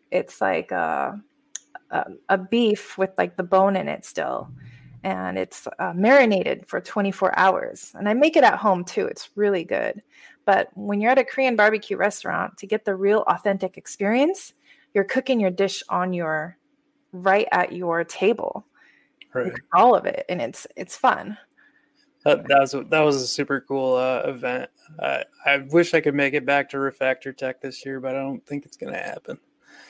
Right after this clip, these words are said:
Speaker 1: Yeah, it's,
Speaker 2: unfortunately.
Speaker 1: Refactor Tech is, it,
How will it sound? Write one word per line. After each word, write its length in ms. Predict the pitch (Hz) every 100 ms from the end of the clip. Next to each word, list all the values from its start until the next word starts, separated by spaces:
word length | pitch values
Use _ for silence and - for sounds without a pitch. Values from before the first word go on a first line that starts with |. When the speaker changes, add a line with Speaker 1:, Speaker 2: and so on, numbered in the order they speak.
| - _ -
Speaker 1:
Yeah, 60 |
it's, 420 | 139 160 214 208
Speaker 2:
unfortunately. 340 | 143 143 214 220
Speaker 1:
Refactor 280 | 233 226 240
Tech 280 | 226 240 240
is, 200 | 233 214 -
it, 200 | 214